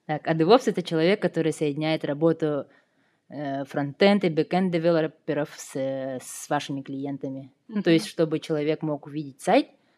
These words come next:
Speaker 1: там,
Speaker 2: Мгм.
Speaker 1: м, должны сделаться какие-то телодвижения,
Speaker 2: Мгм.
Speaker 1: чтобы, ну да, чтобы сайт был доступен,
Speaker 2: Мгм.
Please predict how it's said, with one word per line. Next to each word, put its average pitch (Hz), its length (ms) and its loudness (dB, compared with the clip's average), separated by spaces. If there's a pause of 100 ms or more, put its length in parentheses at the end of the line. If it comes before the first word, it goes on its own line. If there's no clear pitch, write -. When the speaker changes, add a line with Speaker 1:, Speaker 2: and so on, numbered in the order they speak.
(140)
Speaker 1:
там, 147 160 -2
Speaker 2:
Мгм. 139 140 -8
Speaker 1:
м, 131 440 -12
должны 143 560 -4
сделаться 143 500 -2
какие-то 139 420 -4 (120)
телодвижения, 147 840 2
Speaker 2:
Мгм. 208 200 -18
Speaker 1:
чтобы, 139 600 -8
ну 196 160 0
да, 143 120 2
чтобы - 220 -8
сайт 147 260 -2
был 143 120 -4
доступен, 202 600 0 (180)
Speaker 2:
Мгм. 220 120 -16